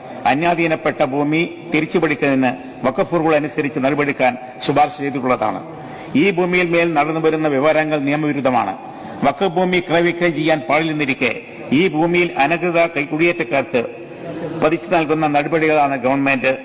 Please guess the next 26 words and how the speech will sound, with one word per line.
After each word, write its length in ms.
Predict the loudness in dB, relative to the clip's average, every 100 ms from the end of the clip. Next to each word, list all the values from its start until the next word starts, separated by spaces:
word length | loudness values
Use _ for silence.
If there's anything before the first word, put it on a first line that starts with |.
| -10 -2
ചെയ്തു 180 | 0 2
വരുന്നത്. 300 | 0 0 -6 -8 -14 -16 -14 -12 -8 -4 -2 0
ഇരുപത് 300 | 2 2 4 4
അഞ്ച് 220 | 2 2 2
രണ്ടായിരത്തി 420 | 2 2 2 0 -2
പത്തൊമ്പതിലെ 520 | -2 -2 -2 0 2 2 0
സംസ്ഥാന 460 | -6 0 2 2 0
വഖഫ് 300 | -2 -2 0
ബോർഡിന്റെ 380 | 2 2 2 0 2
നടപടിക്രമങ്ങൾ 640 | 0 0 -2 -2 0 0 0 -4 -16 -6 0 0
ഇ 20 | 2
പി 100 | 2 2
അറുന്നൂറ്റമ്പത്തഞ്ച് 680 | 0 0 -2 -2 -2 0 2
ബാർ 100 | 2 2
രണ്ടായിരത്തി 380 | 2 0 0 -4
എട്ട് 120 | -2 0
പ്രകാരം 340 | 2 2 0 -8 -14 -14 -12 -2
പ്രസ്തുത 260 | -2 0 0
ഭൂമി 180 | 0 0 0
ഫാറൂഖ് 320 | 2 0 0
കോളേജ് 260 | 0 0 -2 -4
സംസ്ഥാന 280 | -2 0 0
വഖഫ് 180 | -2 0
ബോർഡ് 140 | 0 0
രജിസ്റ്റർ 220 | -4 -2
ചെയ്യാൻ 200 | 0